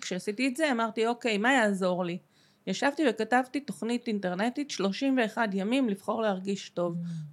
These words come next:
Speaker 1: כל יום בחרתי בפעולה של עשר דקות, רבע שעה, במסגרת המאה מטרים שמותר היה לצאת, ועשיתי מין, ופתאום זה יצא קורס דיגיטלי כזה, של שלושים ואחד ימים להרגיש טוב. היום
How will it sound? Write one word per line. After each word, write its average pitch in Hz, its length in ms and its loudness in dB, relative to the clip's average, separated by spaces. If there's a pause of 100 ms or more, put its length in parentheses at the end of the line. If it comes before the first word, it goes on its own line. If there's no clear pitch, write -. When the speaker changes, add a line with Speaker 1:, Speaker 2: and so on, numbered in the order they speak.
(100)
Speaker 1:
כל 320 120 10 (200)
יום 320 180 6
בחרתי 269 420 2
בפעולה 226 480 2
של 214 160 -2
עשר 240 200 2
דקות, 208 360 -4
רבע 220 220 -2
שעה, 226 260 0
במסגרת 202 560 -2
המאה 190 240 2
מטרים 190 380 -2
שמותר 185 480 -6
היה 180 160 0
לצאת, 196 420 -4 (960)
ועשיתי 220 420 0
מין, 233 320 2 (500)
ופתאום 311 320 2
זה 254 60 4
יצא 233 220 2
קורס 226 300 2
דיגיטלי 190 640 0
כזה, 180 300 -2
של - 180 -8
שלושים 233 340 -2
ואחד 247 280 0
ימים 208 260 2
להרגיש 180 380 0
טוב. 180 280 -4
היום 233 380 6